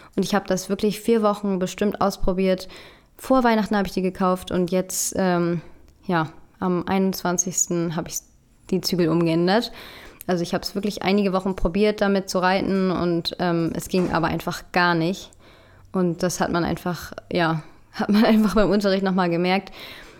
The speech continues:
Ähm, ja, ich bin zweimal damit Unterricht geritten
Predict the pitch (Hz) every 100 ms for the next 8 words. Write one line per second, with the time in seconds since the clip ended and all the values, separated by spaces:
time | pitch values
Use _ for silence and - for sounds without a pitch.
0 | - - 185 165 165 151 156 - - _
1 | _ - - - 190 185 202 214 202 190
2 | 220 226 214 214 - 202 190 - 190 190
3 | 185